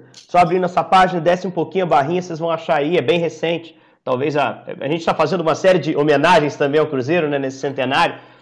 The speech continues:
Então, entre essas homenagens, vai haver ali a entrevista do presidente. É uma entrevista bem, bem elucidativa, é uma análise dele desse primeiro ano de mandato, que na verdade foram dois, né?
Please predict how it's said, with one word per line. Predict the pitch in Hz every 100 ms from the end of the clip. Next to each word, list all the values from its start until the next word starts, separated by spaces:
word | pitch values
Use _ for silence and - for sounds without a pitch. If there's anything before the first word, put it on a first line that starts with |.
| _
Então, | 175 190 185
entre | 226 262 240
essas | 226 208 180
homenagens, | 190 170 190 208 196
vai | 160 180
haver | 156 175
ali | 165
a |
entrevista | 165 160 147 151
do | 156
presidente. | 135 147 131 127 160 180 - - _
É | -
uma | 180
entrevista | 208 196 -
bem, | 151 143 175 185 143
bem | 120 165 147 131 -
elucidativa, | 135 131 139 127 - 226 208
é | 165 147 -
uma | 92 139 147
análise | 139 165 170 135
dele | 127 160 147
desse | 123 139 147
primeiro | 151 139 147 139
ano | 151
de | 135
mandato, | 131 127 131 170
que | 160
na |
verdade | 147 135 156 156
foram | 156 135
dois, | 160 185
né? | 127